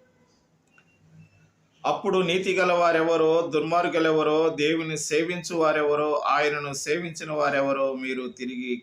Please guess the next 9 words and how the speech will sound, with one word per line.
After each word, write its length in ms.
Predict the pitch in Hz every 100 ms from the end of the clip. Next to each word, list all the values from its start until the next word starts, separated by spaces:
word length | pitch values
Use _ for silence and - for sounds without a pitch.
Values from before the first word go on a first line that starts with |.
| _ 120
కనుగొందురు" 720 | 113 110 107 107 104 95 - - - 104
అని 160 | 107
వ్రాయబడి 480 | 98 98 98 92 87
ఉంది. 260 | 82 73 - _ 117
In 80 | 113
English, 420 | 120 131 113 90 - _ _ _ _ _ 139
"Then 180 | 160 151
once 340 | 123 151 226 180
more 280 | 170 147